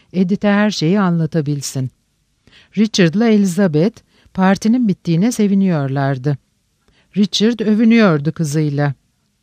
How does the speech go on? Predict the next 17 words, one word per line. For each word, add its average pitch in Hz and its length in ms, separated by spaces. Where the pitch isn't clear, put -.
Yüzüne 202 420
söylemek 208 460
istemezdi 214 640
ama 196 200
kendini 214 460
tutamadı. 147 680
"Kim 262 280
bu 202 100
güzel 165 340
kız?" 151 260
diye 165 200
düşünmüştü 156 580
ona 160 260
bakarken, 160 720
meğer 190 360
kendi 226 320
kızıymış. 139 680